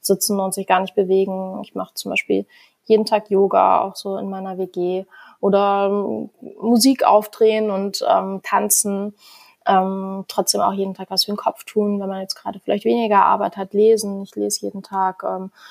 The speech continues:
oder, aber auch meditieren, ähm, dass man so da so eine Balance hat.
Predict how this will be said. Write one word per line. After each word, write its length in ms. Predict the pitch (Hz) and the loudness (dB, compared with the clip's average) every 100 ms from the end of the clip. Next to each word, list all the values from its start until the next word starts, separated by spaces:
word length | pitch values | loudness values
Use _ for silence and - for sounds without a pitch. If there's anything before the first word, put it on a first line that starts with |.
| - _ - | -20 _ -8
oder, 420 | - - - - | -4 -2 -4 -8
aber 200 | - 220 | -2 2
auch 140 | 196 233 | 4 2
meditieren, 720 | 226 226 - 247 226 214 208 _ - | -2 -4 0 4 4 2 -4 _ -10
ähm, 320 | 202 202 202 208 | -8 -6 -8 -10
dass 180 | 202 | -8
man 140 | 202 196 | -6 -4
so 180 | 190 185 | -2 0
da 180 | 180 - | 2 0
so 120 | 220 | -2
eine 120 | 214 | -2
Balance 560 | 220 208 214 233 - - | 2 4 2 2 0 -2
hat. 320 | - - | -8 -10